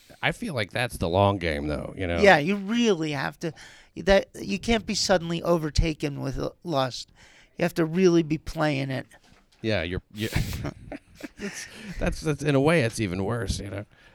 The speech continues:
Speaker 1: And that it's, it certainly wasn't a, wasn't an accident.
Speaker 2: Well, it's, it's worse, but it's, it's, uh, you know, I commend his,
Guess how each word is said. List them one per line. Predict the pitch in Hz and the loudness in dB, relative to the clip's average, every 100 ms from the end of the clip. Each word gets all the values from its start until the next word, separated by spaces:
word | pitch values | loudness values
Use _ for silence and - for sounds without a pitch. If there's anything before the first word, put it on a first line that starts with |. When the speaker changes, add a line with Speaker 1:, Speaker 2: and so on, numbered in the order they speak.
| - | -6
Speaker 1:
And | 87 85 | -4 -4
that | - 92 | -2 -2
it's, | 82 - | -2 -4
it | 90 90 | -4 0
certainly | 98 92 92 | 0 2 4
wasn't | 92 82 80 | 4 2 -2
a, | 76 76 | -4 -2
wasn't | 98 90 92 | -2 0 2
an | |
accident. | 98 92 - 92 90 | 2 0 -2 -4 0
Speaker 2:
Well, | - 262 | 0 2
it's, | 247 - - | 0 -6 -4
it's | - - | -2 -2
worse, | 190 233 247 - | 4 4 4 2
but | - 185 | 0 2
it's, | 160 - - - _ _ _ _ _ _ _ - | 0 -4 -10 -12 _ _ _ _ _ _ _ -10
it's, | 180 - - _ | -10 -8 -16 _
uh, | 180 185 | -2 -2
you | - 190 | -2 -2
know, | 180 156 | -2 0
I | 156 | -2
commend | 156 - 180 180 185 190 | -4 -8 -4 -2 -2 -8
his, | 165 170 151 - - | -6 -4 -4 -6 -10